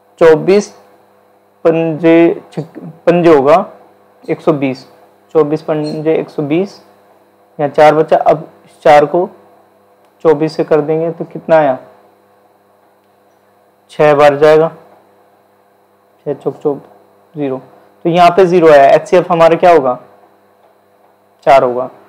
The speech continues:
अब देखते हैं कैसे हमें बताया कि यूक्लिड का रूल यूज़ करना है, तो यूक्लिड by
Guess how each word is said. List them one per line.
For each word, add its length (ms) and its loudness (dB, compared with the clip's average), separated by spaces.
अब 100 -4
देखते 240 0
हैं 100 0
कैसे 300 2
हमें 300 0
बताया 360 4
कि 240 -8
यूक्लिड 380 0
का 180 4
रूल 220 2
यूज़ 280 2
करना 280 2
है, 160 -6
तो 60 0
यूक्लिड 580 -2
by 480 0